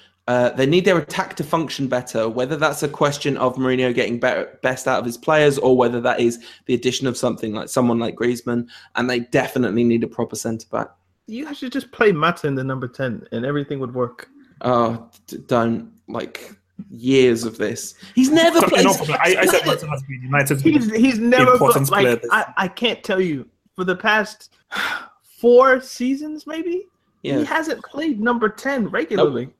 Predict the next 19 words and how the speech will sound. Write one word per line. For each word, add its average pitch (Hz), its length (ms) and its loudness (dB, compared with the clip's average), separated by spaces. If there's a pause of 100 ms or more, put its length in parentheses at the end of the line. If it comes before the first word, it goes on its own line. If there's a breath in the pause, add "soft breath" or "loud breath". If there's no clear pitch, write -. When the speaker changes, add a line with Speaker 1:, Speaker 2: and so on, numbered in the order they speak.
(160)
Speaker 1:
He's 208 220 -2
played 302 220 0
at 285 120 -2
number 233 240 2
ten, 123 640 0 (420)
maybe, 202 720 0
maybe 202 880 2
ten 175 400 0
times 127 480 0
for - 100 -6
United, 117 520 -6
maybe. 127 640 0
And 120 100 -4
I 127 60 -2
don't 156 260 0
think 143 200 -2
it's - 120 -10
that 131 200 0
high. 107 340 -4